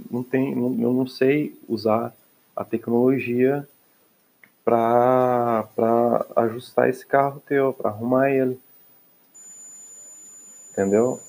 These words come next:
Aí daquilo ali você já começa a pensar, vai assim, "Caralho,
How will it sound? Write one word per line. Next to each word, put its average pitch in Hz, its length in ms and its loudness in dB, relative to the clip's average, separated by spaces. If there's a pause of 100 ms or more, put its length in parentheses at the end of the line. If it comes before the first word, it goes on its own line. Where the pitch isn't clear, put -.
(160)
Aí 127 220 2
daquilo 156 360 4
ali 175 160 4
você 175 180 0
já 175 80 4
começa 170 320 4
a 165 40 -2
pensar, 160 640 2
vai 156 200 4
assim, 156 340 -2
"Caralho, 156 680 0